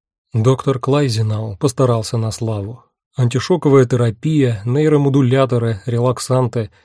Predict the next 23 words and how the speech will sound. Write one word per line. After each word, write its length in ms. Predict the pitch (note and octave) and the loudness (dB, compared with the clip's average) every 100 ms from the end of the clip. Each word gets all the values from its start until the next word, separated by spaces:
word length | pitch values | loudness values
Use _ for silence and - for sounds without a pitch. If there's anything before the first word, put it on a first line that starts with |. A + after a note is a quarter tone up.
| - | -12
питательный 580 | C3+ B2 D3 C#3+ C3+ - | -8 -4 -2 0 0 -2
эмофон. 640 | - C3+ B2+ - C#3 C3 A#2 _ _ _ _ _ | 0 0 -2 0 2 2 0 _ _ _ _ _
Когда 320 | - B2+ C#3 E3+ | -8 -4 -2 0
Регина 360 | D3+ E3+ E3+ | -2 0 0
вошла 320 | C3+ B2+ C3+ | 0 0 -2
в 40 | A#2+ | -2
контакт 400 | B2+ A#2 - - | -4 -2 -4 -6
с 40 | |
Фомой, 480 | - B2 D3 F3+ C3+ _ - | 0 2 2 0 -2 _ -6
убежище 600 | C3+ B2+ E3+ D3+ - C#3 | -4 -2 -2 -2 -2 0
инспектора 540 | B2+ - D#3 - C#3 C3 | 0 -2 -4 0 2 2
Рюйсдала 540 | E3+ D#3+ C#3 D3 C#3+ | 2 0 2 4 4
больше 440 | C3+ D#3+ C#3+ - | 0 -4 -4 -2
не 120 | C#3+ C#3+ | 0 0
напоминало 600 | C#3 D3 D3 D3+ B2+ A2 | 0 0 0 0 0 0
заброшенную 720 | A2+ A2+ A#2+ - A#2 A#2+ A#2+ | 0 0 -2 0 -2 0 0
стройку. 560 | - B2 A2 G2+ - - _ _ | -2 -4 -4 -6 -14 -18 _ _
Её 480 | - G#2 A#2 D3 F#3 | -4 0 2 2 0
сменил 480 | - C#3+ C#3 D#3 E3+ | -2 -2 0 -2 -2
просторный 600 | - B2 - F3 D#3+ C#3 | 0 0 0 0 2 0
кабинет, 600 | C3+ B2 A#2+ A2+ G2 - _ _ - | 0 0 2 0 -4 -12 _ _ -8
домашний, 720 | A2 G2+ G#2 D3 - C3+ G#2+ | -6 -6 -6 -10 -10 -12 -12
служебный, 680 | - G#2 F#2 D3+ C3 A2 | -12 -10 -4 -2 -2 -6